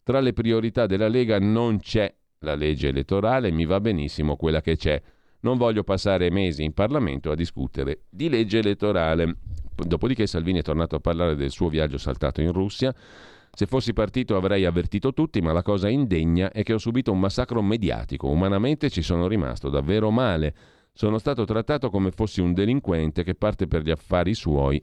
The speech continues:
a Mosca. È una roba indegna."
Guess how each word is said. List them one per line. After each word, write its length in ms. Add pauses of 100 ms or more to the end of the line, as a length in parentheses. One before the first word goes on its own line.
a 100
Mosca. 680
È 100
una 180
roba 480
indegna." 680